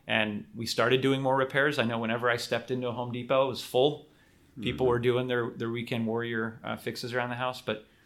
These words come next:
Speaker 1: I think awareness, and then coupled with companies making more innovative products to make you in control,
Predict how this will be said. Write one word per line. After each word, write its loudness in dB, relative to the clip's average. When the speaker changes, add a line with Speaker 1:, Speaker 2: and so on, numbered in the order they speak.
Speaker 1:
I 4
think -2
awareness, 2
and -2
then -4
coupled 2
with 2
companies -4
making -4
more -2
innovative 0
products 0
to -6
make -6
you -4
in -4
control, -4